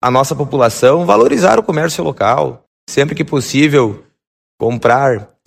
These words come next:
aqui em nossa cidade, porque esse é um dinheiro que acaba ficando dentro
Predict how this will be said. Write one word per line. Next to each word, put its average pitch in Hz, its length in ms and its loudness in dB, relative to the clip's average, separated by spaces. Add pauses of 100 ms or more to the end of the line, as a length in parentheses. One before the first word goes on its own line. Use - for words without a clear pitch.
(140)
aqui 113 360 -4
em 127 40 -4
nossa 120 260 -4
cidade, 120 520 0
porque 156 720 -2 (640)
esse 170 300 0
é 180 60 2
um 185 80 0
dinheiro 170 400 2
que 185 100 0
acaba 160 340 2
ficando 160 460 0
dentro 160 560 -2